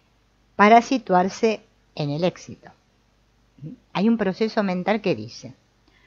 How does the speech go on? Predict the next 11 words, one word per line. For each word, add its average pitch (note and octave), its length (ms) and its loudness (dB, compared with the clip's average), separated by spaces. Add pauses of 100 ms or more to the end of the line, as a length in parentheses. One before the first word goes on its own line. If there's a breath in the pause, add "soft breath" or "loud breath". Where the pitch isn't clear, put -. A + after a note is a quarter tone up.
(320 soft breath)
"Como C4 240 2
no G4 140 -2
soy G#4 220 -4
capaz G#3+ 380 2
de G#3+ 120 2
desenvolverme F3 880 -2
en F#3 80 -4
esto, G3+ 480 -6 (160)
no E3+ 100 -6
me F#3 100 -2
interesa". C#3+ 600 -6